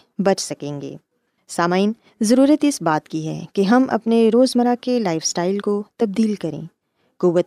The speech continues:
بخش اور توانائی سے بھرپور غذا کا استعمال کریں، جس میں پھل اور سبزیاں وغیرہ شامل ہیں، تاکہ نہ صرف ہمارا مدافعتی نظام مضبوط ہو، بلکہ ہم بھی ایک مضبوط جسم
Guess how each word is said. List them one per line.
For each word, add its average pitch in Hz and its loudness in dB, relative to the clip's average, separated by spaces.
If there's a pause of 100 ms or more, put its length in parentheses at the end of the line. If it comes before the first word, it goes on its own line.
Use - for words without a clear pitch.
بخش 202 -2 (100)
اور 247 4
توانائی 240 4
سے 254 0
بھرپور 196 0 (120)
غذا 202 -2
کا 269 -4
استعمال 160 -6
کریں، 151 -12 (520)
جس 190 -2
میں 190 2
پھل 226 2
اور 254 4
سبزیاں 247 0
وغیرہ 185 0 (140)
شامل 151 -2
ہیں، 156 -8 (460)
تاکہ 180 0
نہ 175 2
صرف 262 0
ہمارا 202 4
مدافعتی 170 -2
نظام 170 0
مضبوط 247 -2
ہو، 240 2 (380)
بلکہ 247 4
ہم 262 4
بھی 285 2
ایک 226 0
مضبوط 190 -2 (140)
جسم - -4